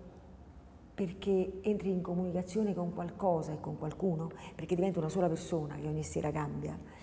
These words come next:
con qualcuno che senti che o ti ascolta o no,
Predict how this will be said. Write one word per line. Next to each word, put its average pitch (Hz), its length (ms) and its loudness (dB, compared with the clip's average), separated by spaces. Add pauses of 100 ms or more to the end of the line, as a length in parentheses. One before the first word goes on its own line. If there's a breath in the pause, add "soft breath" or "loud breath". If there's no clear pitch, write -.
(360 loud breath)
con 170 140 2
qualcuno 208 380 8
che 190 480 8
senti 160 560 8 (220)
che 175 240 4
o 202 200 6
ti 180 80 4
ascolta 170 680 2 (120)
o 170 160 0
no, 156 280 2